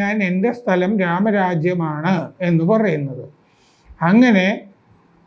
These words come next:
നമ്മുടെ രാഷ്ട്രീയത്തിലേക്ക് ഗാന്ധി രാമനെ കടത്തിവിട്ടു. അങ്ങനെ ഗാന്ധി രാമനെ കടത്തിവിട്ടെങ്കിൽ ബി ജെ പിയും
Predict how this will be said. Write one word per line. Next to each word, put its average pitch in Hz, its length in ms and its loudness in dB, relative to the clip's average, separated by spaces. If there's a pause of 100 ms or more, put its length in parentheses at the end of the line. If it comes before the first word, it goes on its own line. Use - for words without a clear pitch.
(240)
നമ്മുടെ 180 440 2 (140)
രാഷ്ട്രീയത്തിലേക്ക് 185 1160 0 (240)
ഗാന്ധി 214 540 2 (100)
രാമനെ 170 420 0 (140)
കടത്തിവിട്ടു. 220 640 0 (680)
അങ്ങനെ 185 300 4 (140)
ഗാന്ധി 208 460 2 (100)
രാമനെ 226 480 -2 (440)
കടത്തിവിട്ടെങ്കിൽ 220 1000 2 (1400)
ബി 226 160 6 (180)
ജെ 277 100 4 (140)
പിയും 262 240 4